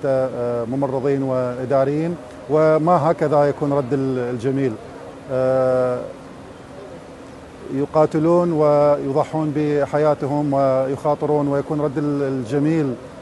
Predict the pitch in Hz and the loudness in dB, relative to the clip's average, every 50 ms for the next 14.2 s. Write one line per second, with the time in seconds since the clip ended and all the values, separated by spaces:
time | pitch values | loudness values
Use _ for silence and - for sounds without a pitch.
0 | - 131 143 151 156 170 147 156 147 151 151 143 139 - 156 143 151 156 156 - | -4 0 2 2 4 4 2 0 0 0 0 -2 -2 0 0 0 0 0 0 2
1 | 147 139 139 135 135 131 - - 131 147 147 147 143 147 143 135 131 131 131 127 | 2 2 4 2 0 -4 -6 -6 -2 0 0 0 0 -2 -4 -4 -4 -4 -4 -4
2 | 123 123 117 - 151 143 139 - 151 143 139 135 123 131 143 151 147 156 170 175 | -6 -6 -6 -2 -2 -2 -2 -2 -2 0 0 0 0 0 0 0 0 0 -2 -4
3 | - - - - - - - - 135 160 170 175 175 170 175 175 180 180 165 170 | -8 -10 -16 -18 -16 -16 -12 -2 2 4 6 6 8 6 6 4 4 2 2 2
4 | 190 185 - 180 147 131 135 170 147 135 170 160 151 - - - - - 139 240 | 0 0 0 -2 -2 -2 -4 -4 -2 0 0 0 0 -2 -8 -10 -4 0 0 2
5 | 233 202 180 160 - 185 175 165 165 165 170 175 185 180 - 170 165 160 151 151 | 2 2 0 2 2 2 4 4 4 6 8 8 6 6 6 2 2 2 2 2
6 | 143 139 135 135 131 143 151 143 - 151 135 - 151 151 143 143 139 135 - - | 2 2 2 0 0 -2 -4 -4 -6 -8 -4 0 2 4 6 4 4 4 0 -6
7 | - - - - - - - - - 147 175 180 - 170 170 175 160 156 139 160 | -16 -18 -18 -18 -20 -20 -16 -6 2 6 6 6 6 6 2 2 2 2 2 2
8 | 160 143 165 165 160 143 147 143 135 120 - 147 - - 151 151 143 139 135 131 | 2 4 4 4 4 4 2 0 0 -2 -4 -6 -2 -2 -2 0 0 0 0 0
9 | 127 127 123 120 120 117 117 117 113 113 113 107 147 151 156 156 139 139 127 127 | 0 0 0 0 0 0 0 0 -2 -4 -2 0 0 0 0 0 0 2 2 0
10 | 123 - - 135 135 139 135 127 123 120 139 151 156 139 156 135 160 165 165 156 | 0 0 -2 0 2 2 2 0 0 -2 -2 -2 0 0 0 0 0 0 -2 -4
11 | - - - - - - - - 127 143 147 147 147 147 147 147 165 160 160 156 | -6 -12 -18 -18 -18 -16 -8 -2 2 4 4 4 4 4 4 4 4 4 4 2
12 | - - 131 - - 143 127 139 143 143 147 139 135 - - 147 127 147 143 143 | 0 -2 -4 -2 -2 0 2 2 2 2 2 0 -2 -4 -4 -4 2 4 4 4
13 | 147 143 151 139 131 127 127 123 123 117 131 131 - 147 135 - 147 143 147 156 | 4 2 0 -4 -2 -2 -2 -2 -2 -2 -4 -4 -4 -6 -2 -2 0 2 2 4
14 | 160 180 185 | 4 4 4